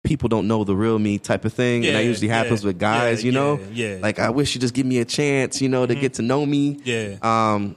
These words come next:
Speaker 1: but I, I definitely think it was, um, it was because of his past that, um, that allowed the present to really, bl-, I, I would hate to say blow it out of proportion 'cause I'm not trying to say that,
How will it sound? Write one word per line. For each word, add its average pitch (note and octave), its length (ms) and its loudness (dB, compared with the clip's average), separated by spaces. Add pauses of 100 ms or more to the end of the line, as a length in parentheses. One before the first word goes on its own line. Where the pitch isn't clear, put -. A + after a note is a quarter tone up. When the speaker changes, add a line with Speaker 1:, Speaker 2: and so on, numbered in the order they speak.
Speaker 1:
but A#2 180 0
I, G#2 160 0
I A#2 40 2
definitely B2 300 0
think A2+ 180 0
it A2+ 60 4
was, G#2+ 200 2
um, G2 360 0 (100)
it G#2+ 80 -2
was G#2 140 2
because G2+ 320 0
of F#2 80 -2
his F2 100 -2
past G2 640 0 (480)
that, G2+ 160 2
um, F#2 400 0 (280)
that G2 100 2
allowed G2 400 2
the - 80 -6
present G2+ 400 -2
to F#2+ 100 -4
really, F#2 440 2 (520)
bl-, F2+ 220 -4 (440)
I, F#2 360 -4
I G#2+ 60 2
would G2+ 120 2
hate A#2+ 140 -2
to G#2 60 -4
say G#2 180 0
blow G#2 240 0
it G#2 60 2
out G#2 100 2
of G2 80 0
proportion A2+ 420 0
'cause G2+ 160 -2
I'm G2 160 2
not G#2 220 0
trying G#2+ 240 2
to A#2+ 60 0
say B2+ 180 0
that, C3+ 340 -2